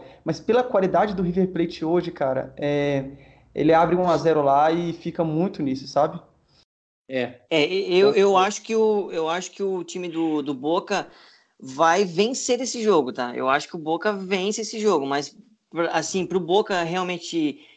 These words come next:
Speaker 3: vencer por dois gols e vai ser muito difícil mesmo. Eu acho que o River já tá com muito, com um pé na final já. E a disputa mesmo aí vai ser, a principal aí vai ser entre F-,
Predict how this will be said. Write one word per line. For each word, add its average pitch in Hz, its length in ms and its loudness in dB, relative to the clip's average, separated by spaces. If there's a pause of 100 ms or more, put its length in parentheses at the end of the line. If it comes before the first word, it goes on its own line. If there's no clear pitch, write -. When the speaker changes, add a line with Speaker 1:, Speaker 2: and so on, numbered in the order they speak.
(140)
Speaker 3:
vencer 160 420 -2
por 175 160 -2
dois 175 300 2
gols 160 560 0
e 135 560 -6
vai 156 100 -4
ser 185 120 -6
muito 202 200 -2
difícil 214 420 -4
mesmo. 185 260 -2
Eu 170 40 0
acho 170 160 -2
que 175 80 -4
o 170 60 2
River 165 320 -2
já 147 140 -2
tá 160 160 0
com 160 360 -8 (360)
muito, 156 580 0
com 165 160 4
um 190 140 2
pé 180 200 2
na 170 120 0
final 156 440 -2
já. 156 320 -2 (800)
E 214 300 0
a 214 80 2
disputa 226 480 -4
mesmo 208 440 2
aí 185 220 -4
vai 214 160 -4
ser, 220 480 -4
a 156 140 -6
principal 180 600 -2
aí 175 100 -4
vai 202 80 -6
ser 214 200 -4
entre 214 200 -4
F-, - 180 -16